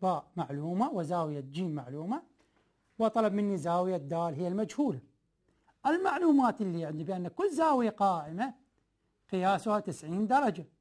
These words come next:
إذن استخرجت قياس زاوية ألف وهي تسعين درجة، ثم كتبت القانون مجموع قياس زوايا الداخلية للشكل الرباعي ثلاثمائة وستون درجة،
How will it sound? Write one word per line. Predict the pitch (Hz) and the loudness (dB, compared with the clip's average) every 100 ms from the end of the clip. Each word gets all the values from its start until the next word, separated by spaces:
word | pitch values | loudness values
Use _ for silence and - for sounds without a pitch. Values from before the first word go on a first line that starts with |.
| _ _ _ _ _ - | _ _ _ _ _ -6
إذن | 208 | -2
استخرجت | 202 - 196 208 208 208 | -2 -2 0 2 0 -2
قياس | - 170 180 156 | -6 -4 -2 -4
زاوية | 151 156 170 202 - _ _ _ - | -4 -4 -4 -6 -8 _ _ _ -2
ألف | 233 208 - _ _ - | 0 0 -6 _ _ -2
وهي | 214 180 175 | 0 0 -4
تسعين | - 151 151 165 160 165 _ _ _ _ _ _ | -6 -10 -6 -4 -4 -8 _ _ _ _ _ _
درجة، | 233 208 139 - _ _ _ _ _ _ _ _ _ | 0 2 -2 -12 _ _ _ _ _ _ _ _ _
ثم | - 214 220 233 302 - _ | -4 4 6 6 4 -2 _
كتبت | - 202 - | -4 -4 -2
القانون | 170 - 156 147 151 175 277 349 - _ _ _ - | -6 -2 -2 0 0 2 0 -2 -12 _ _ _ -4
مجموع | 180 156 190 190 | -4 -2 -4 -4
قياس | - 170 160 | -4 -2 -2
زوايا | 139 160 175 151 | -2 -2 -2 -2
الداخلية | 139 151 - 170 | -6 -8 -6 -6
للشكل | 147 - - 156 | -6 -10 -10 -10
الرباعي | 139 139 156 180 302 - _ _ _ _ | -8 -6 -4 -4 -4 -10 _ _ _ _
ثلاثمائة | 208 190 180 196 175 160 | 2 2 2 0 0 -2
وستون | 139 151 - 185 156 135 | -6 -12 -10 -6 -4 -4
درجة، | 139 165 247 | -6 -2 -2